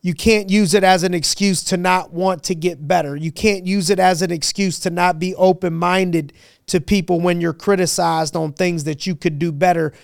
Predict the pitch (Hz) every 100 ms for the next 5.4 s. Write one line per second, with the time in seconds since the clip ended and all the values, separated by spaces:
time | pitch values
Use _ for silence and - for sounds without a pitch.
0 | _ - 175 180 190 175 170 170 151 165
1 | 165 170 170 - 160 165 165 165 151 165
2 | 175 165 147 131 _ _ _ _ 156 156
3 | 147 135 143 185 196 185 196 160 175 175
4 | 156 160 147 - 190 185 156 175 143 -
5 | 196 165 139 98